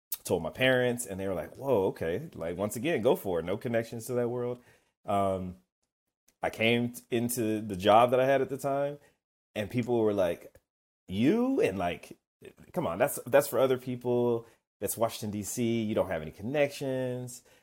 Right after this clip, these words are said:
All these types of things. And at that point, I was like, "Okay, like, I think I actually feel something here." I feel, I feel kind of a way about that. So what I then decided to do was just say, like, let's talk to, you know, a couple of other people who I feel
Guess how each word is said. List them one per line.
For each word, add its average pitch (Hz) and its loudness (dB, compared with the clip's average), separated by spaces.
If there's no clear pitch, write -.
All 160 6
these 160 4
types 127 4
of 113 -6
things. 85 -4
And 101 -2
at 101 0
that 120 2
point, 110 2
I 98 2
was 95 -2
like, 87 -2
"Okay, 90 -2
like, 87 -4
I 135 2
think 156 4
I 139 12
actually 127 6
feel 120 4
something 85 0
here." 76 -8
I 92 0
feel, 127 4
I 110 -2
feel 120 -2
kind 120 -2
of - -12
a 92 -4
way 92 2
about 123 2
that. 147 -2
So 101 4
what 101 2
I 104 10
then 120 2
decided 110 2
to 104 -10
do 98 -2
was 90 -2
just 98 -6
say, 92 0
like, 85 -4
let's 113 -4
talk - 6
to, 123 0
you 135 -6
know, 107 -4
a 110 -4
couple 151 2
of 147 6
other 131 4
people 123 -6
who 120 2
I 110 2
feel 110 0